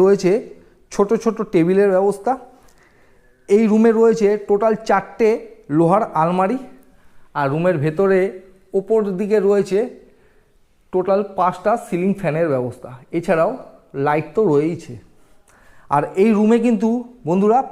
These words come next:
পাঁচখানা বড় বড় সাইজের জানলা রয়েছে। আপনাদের জানলা খুলে একটু বাইরের ভিউটা দেখাই, বুঝতে পারবেন কতটা সুন্দর পরিবেশে রয়েছে এই বৃদ্ধাশ্রম।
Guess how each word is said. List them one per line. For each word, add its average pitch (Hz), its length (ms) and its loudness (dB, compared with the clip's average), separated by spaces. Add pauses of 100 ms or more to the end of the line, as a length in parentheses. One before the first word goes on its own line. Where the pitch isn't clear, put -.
পাঁচখানা 208 460 -2 (120)
বড় 180 140 2 (100)
বড় 202 140 2 (600)
সাইজের 170 380 2
জানলা 151 260 0
রয়েছে। 165 320 -2 (220)
আপনাদের 185 300 0 (100)
জানলা 160 240 0 (240)
খুলে 160 260 0 (180)
একটু - 120 -8 (280)
বাইরের 156 360 -2
ভিউটা 143 380 -4
দেখাই, 139 240 -4 (1120)
বুঝতে 151 280 -6
পারবেন 165 240 0 (120)
কতটা 175 300 -6 (160)
সুন্দর 165 280 -6 (120)
পরিবেশে 160 420 0 (240)
রয়েছে 151 320 0 (1160)
এই 175 160 0
বৃদ্ধাশ্রম। 131 580 -6